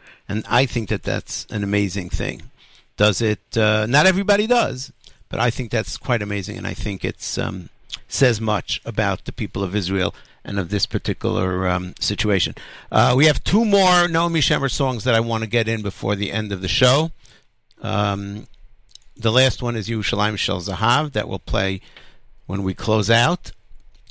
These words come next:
And the next one is called Emtza HaTammuz. This is a song that Naomi Shemer wrote years,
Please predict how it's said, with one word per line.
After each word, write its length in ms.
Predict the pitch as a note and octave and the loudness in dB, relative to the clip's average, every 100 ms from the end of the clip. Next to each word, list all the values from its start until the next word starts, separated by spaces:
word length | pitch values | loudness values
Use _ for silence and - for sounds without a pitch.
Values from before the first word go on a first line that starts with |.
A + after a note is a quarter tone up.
| - | -4
And 880 | A#2 A2+ A2+ A2+ A2+ A2+ A2 - - - - - | 2 4 4 0 -2 -6 -8 -8 -10 -18 -20 0
the 80 | B2 | 4
next 300 | F#3 G#3+ - | 4 2 0
one 120 | E3 | 0
is 100 | D3 | 0
called 280 | E3 D3 - | 2 2 0
Emtza 340 | D3+ F3 - D3 | -2 0 2 2
HaTammuz. 760 | C3+ - B2+ A2+ G#2+ B1+ - - - - | 0 0 -2 0 -4 -4 -8 -14 -20 -6
This 140 | D#3+ F3 | -2 2
is 40 | |
a 60 | G3 | 2
song 460 | - F3 D#3+ D#3 | 4 4 4 2
that 120 | C3+ | 0
Naomi 280 | A#2 C3 D3 | 0 0 0
Shemer 340 | B2 C3 B2+ A2+ | 0 0 2 2
wrote 260 | A#2+ B2+ | 2 2
years, 680 | A#2 C3+ D#3 D#3 C3+ B2 | 2 4 4 4 0 -2